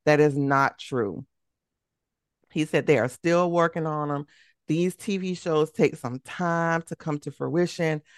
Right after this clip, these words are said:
Some of 'em are combined. Some of 'em are, you know, uh, molded into something else. But at this time, at the time of his writing, April fourteenth, two thousand twenty-three,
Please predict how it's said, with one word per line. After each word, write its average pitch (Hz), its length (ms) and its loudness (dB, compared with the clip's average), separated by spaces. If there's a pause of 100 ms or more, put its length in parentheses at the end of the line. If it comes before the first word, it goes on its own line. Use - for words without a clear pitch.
(220)
Some 185 400 2
of 175 200 4
'em 165 280 0
are 139 160 -2
combined. 147 800 0
Some 160 300 0
of 160 180 0
'em 147 280 0
are, 127 500 -4 (320)
you 170 140 0
know, 123 640 0 (880)
uh, 127 200 -2
molded 165 960 2
into 151 320 -2
something 143 460 0
else. 139 420 0 (420)
But - 280 4
at - 260 0
this 240 280 6
time, 147 280 -2
at 131 100 -6
the 151 80 -8
time 190 260 -2
of 202 100 -4
his 208 240 -2
writing, 175 580 0 (100)
April 151 260 -2
fourteenth, 147 680 -4
two 165 160 -12
thousand 143 420 -4
twenty-three, 139 680 -4